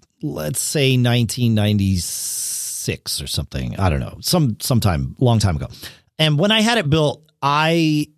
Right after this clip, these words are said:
was super gaga over in, like, built-in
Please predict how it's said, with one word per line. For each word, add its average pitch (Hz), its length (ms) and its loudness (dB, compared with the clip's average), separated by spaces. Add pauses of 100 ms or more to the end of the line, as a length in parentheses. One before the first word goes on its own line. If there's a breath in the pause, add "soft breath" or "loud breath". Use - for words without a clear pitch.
(200)
was 135 340 2
super 220 440 0
gaga 123 680 0
over 110 680 0 (960 soft breath)
in, 170 440 2 (180)
like, 131 320 0
built-in 147 1080 0